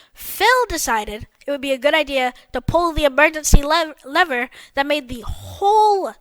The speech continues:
entire, that just flooded the classroom, just flood. Then everyone's like, Ah, help me, help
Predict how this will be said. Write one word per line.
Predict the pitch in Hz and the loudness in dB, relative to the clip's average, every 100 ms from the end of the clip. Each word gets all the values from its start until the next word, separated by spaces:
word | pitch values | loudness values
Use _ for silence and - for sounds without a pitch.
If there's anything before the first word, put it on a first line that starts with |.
| _ _ - | _ _ -12
entire, | 311 403 349 320 - | -6 -2 -2 -2 -6
that | 294 294 | -6 -6
just | 311 - | -10 -4
flooded | 349 359 330 | 4 4 4
the | |
classroom, | 302 269 233 220 | -4 -4 -6 -8
just | 240 - - | -14 -14 -18
flood. | - - - 302 240 - - _ _ _ _ _ _ _ - - _ | -18 -10 -4 0 0 -2 -20 _ _ _ _ _ _ _ -20 -20 _
Then | 269 311 | -4 -2
everyone's | 302 330 302 302 | 0 0 -2 -2
like, | 320 - - | -4 -6 6
Ah, | 523 571 571 554 - | 10 12 10 6 6
help | 508 480 508 | 6 6 0
me, | 605 466 - | -2 -2 4
help | - 587 | 8 10